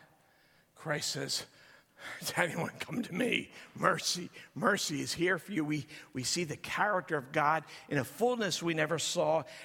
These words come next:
and we see the greatest of God's works.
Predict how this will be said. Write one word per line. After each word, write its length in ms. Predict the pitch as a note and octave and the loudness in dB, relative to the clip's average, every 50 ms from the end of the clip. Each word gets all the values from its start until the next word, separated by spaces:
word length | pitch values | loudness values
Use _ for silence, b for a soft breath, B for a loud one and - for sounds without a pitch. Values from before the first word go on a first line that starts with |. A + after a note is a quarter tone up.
| B B | B B
and 200 | B C#3 C#3+ C#3+ | B -2 0 2
we 160 | C#3+ C#3+ C3+ | 2 2 2
see 360 | A#2+ - - - - F#3 F#3 F#3 | 0 0 0 0 2 2 2 0
the 160 | D3+ C#3+ B2+ | 0 -2 -4
greatest 600 | A#2 A#2+ B2 C3 C3+ D3 D#3+ E3 E3 D#3 - - | -4 -6 -4 -2 0 0 0 0 -2 -4 -4 -6
of 160 | C#3+ B2+ - | -8 -8 -4
God's 360 | - C3 C3 C3 C3 B2 - A#2+ | -2 0 0 0 0 -2 -6 -8
works. 760 | A#2 A#2 B2+ B2+ A#2+ - - _ - - - - - - - | -8 -6 -6 -6 -8 -10 -14 _ -14 -14 -12 -12 -12 -14 -16